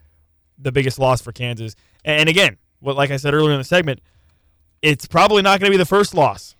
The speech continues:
for, for a position coach. Maybe, I mean, maybe this season, this offseason it might be, but going forward, again,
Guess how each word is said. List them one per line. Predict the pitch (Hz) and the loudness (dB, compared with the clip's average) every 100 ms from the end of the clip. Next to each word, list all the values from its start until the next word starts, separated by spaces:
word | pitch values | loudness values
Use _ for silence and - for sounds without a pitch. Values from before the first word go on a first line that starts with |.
| _ | _
for, | 151 135 | 0 0
for | - 151 | 0 -2
a | |
position | 131 139 131 127 | -2 -4 -8 -10
coach. | 120 95 - - - | -14 -16 -20 -14 0
Maybe, | 170 165 | 0 0
I | 175 | -2
mean, | 165 156 | -2 -6
maybe | 175 196 190 151 - | 0 0 0 -8 -2
this | 190 - | -2 -2
season, | 196 151 151 | -8 -12 -6
this | 196 196 | -2 0
offseason | 175 143 143 | 0 -2 -6
it | 135 | -6
might | 131 117 | -4 -4
be, | 131 | -4
but | 135 135 | -2 -2
going | 147 170 147 | 0 -2 -2
forward, | - 190 175 135 131 | 0 2 4 2 0
again, | 143 175 139 | 2 2 0